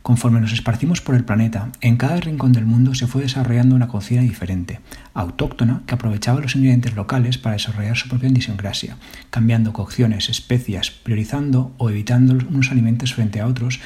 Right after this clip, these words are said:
y asociando la comida a la cultura, siempre siendo un acto, eh, con una gran componente social. Y aunque la cocción evolucionó, durante todo el tiempo lo hizo más bien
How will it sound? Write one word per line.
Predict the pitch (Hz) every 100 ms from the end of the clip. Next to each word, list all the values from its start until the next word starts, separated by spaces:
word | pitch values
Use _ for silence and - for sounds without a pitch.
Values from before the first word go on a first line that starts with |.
| - - -
y | 131
asociando | 123 117 131 139
la | 151
comida | 131 123 131 120 127
a | 123
la | 104
cultura, | 101 92 101 107 - - -
siempre | - 135 143
siendo | 131 143 143 131 131
un | 143 135
acto, | 135 - 120 - - - - _
eh, | - 113 110
con | 110 120
una | 135
gran | 127 127
componente | 131 110 107 107 107
social. | 98 - 95 104 - - - -
Y |
aunque | 120 120
la | 117
cocción | 110 - 139
evolucionó, | 180 170 131 131 127 127 -
durante | - 120 110 117
todo | 127
el | 160
tiempo | 135 143 143
lo | 123
hizo | 123 131
más | 127 127
bien | 123 117 135